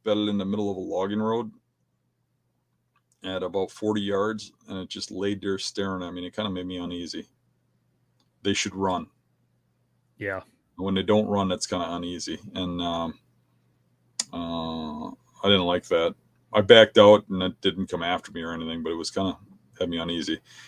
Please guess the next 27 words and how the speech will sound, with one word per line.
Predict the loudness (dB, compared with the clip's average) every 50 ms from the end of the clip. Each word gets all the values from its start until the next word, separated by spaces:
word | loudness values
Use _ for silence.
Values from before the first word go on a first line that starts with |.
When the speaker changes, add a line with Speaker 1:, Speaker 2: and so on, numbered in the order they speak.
| -20 -20 -18 _ 12
Speaker 1:
There | 12
was | 12 12 12
one | 12 12 12 12
time, | 12 12 12 12 12 12 12
um, | 12 12 12 12 12 12 10 8 6 2 -2 -10 -20 -20 _ _
many | -4 0 2 4 6 6 8
years | 8 6 6 4 4 2 2
ago | 2 4 4 4
when | 4 2 2 0
I |
was | -2 -4 -6 -8
bow | -12 _ 0 2 2 2
hunting, | 0 -2 -4 -6 -6 -10 -10 -10 -12 -14 -16 -14
um, | -10 -10 -8 -8 -10 -10 -14 -16 -20 _ _ _ _ _ _ _ _ _ _ _ _ _ _ _ _ _ _ _ _ _ _ _ _ _ _ _ _
when, | -12 -8 -6 -4 -4 -2 -2
uh, | -2 -4 -4 -4
before | -4 -4 -6 -4 -2 2 4 4 4
daylight, | 4 4 6 6 6 6 4 2 2 0 -4 -8
a | -10
pack | -8 -6 -6 -4 -4 -6
of | -8 -6
coyotes | -4 -2 0 0 -2 -4 -6 -10
came | -10 -10 -10
up, | -10 -10 -12
and | -12 -12
they | -10 -10
were, | -12 -12 -14 -14